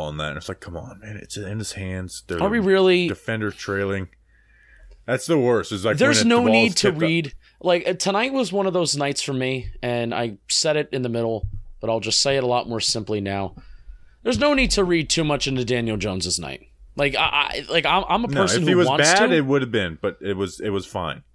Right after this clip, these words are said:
Speaker 2: I'm a person who, who kinda, like, is open to people like, "Oh, if you really wanna read into stuff," but if there, if there is a play to not read into, like, I, I'm kinda of the mentality of if a rec-, if a receiver gets two hands on a ball, kinda should catch it.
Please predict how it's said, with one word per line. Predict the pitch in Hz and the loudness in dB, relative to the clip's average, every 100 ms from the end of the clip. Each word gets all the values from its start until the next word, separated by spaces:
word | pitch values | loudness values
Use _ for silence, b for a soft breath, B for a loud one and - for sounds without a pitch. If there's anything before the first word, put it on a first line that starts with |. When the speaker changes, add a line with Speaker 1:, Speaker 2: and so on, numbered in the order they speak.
| _ | _
Speaker 2:
I'm | 151 214 | -4 -4
a | |
person | - 226 - 208 | -2 -2 0 0
who, | 175 156 - | 0 -2 -2
who | 190 147 | -2 -2
kinda, | 160 175 156 | -2 0 0
like, | 123 131 117 - - - | 0 -2 -2 -8 -16 -4
is | 139 - | -4 -2
open | 131 156 214 175 | -4 -4 -4 -2
to | 240 240 233 | 0 0 -2
people | - 220 202 214 | -4 -6 -2 -2
like, | 214 196 | 0 0
"Oh, | 214 208 | 0 0
if | - | -2
you | 117 | -2
really | 151 170 | 0 2
wanna | 170 160 | 0 -2
read | 151 160 | -2 -2
into | 180 170 | -2 0
stuff," | - 185 170 170 - | 0 2 0 0 -2
but | 135 | -2
if | 127 | 0
there, | - 208 - | -2 -2 -2
if | - - - | -10 -12 -2
there | 233 240 | 2 2
is | 143 | 0
a | |
play | - 135 139 139 | -2 0 2 0
to | 113 | -4
not | 120 123 | -2 -2
read | 113 110 | -2 -2
into, | 110 98 95 92 b b b - | -4 -4 -6 -8 b b b -4
like, | 139 - | -4 -2
I, | 170 | -2
I'm | 214 240 | 0 -2
kinda | 233 240 220 | 0 0 2
of | 175 151 | 2 2
the | 151 | -2
mentality | 143 120 139 139 135 | -4 0 2 2 2
of | 123 113 107 | 0 -2 -4
if | 113 | -4
a | |
rec-, | 165 170 240 | -2 0 -2
if | |
a | 262 | -2
receiver | 262 - 311 302 | 0 0 0 -2
gets | 214 202 - | -2 0 -2
two | - 175 | 0 0
hands | 143 151 139 | 0 0 0
on | 139 | -2
a | |
ball, | 127 135 135 - _ _ _ _ _ _ _ - | 0 2 2 -2 _ _ _ _ _ _ _ -4
kinda | 285 269 | 2 2
should | 202 160 - | 2 0 -2
catch | 85 | -4
it. | - | -6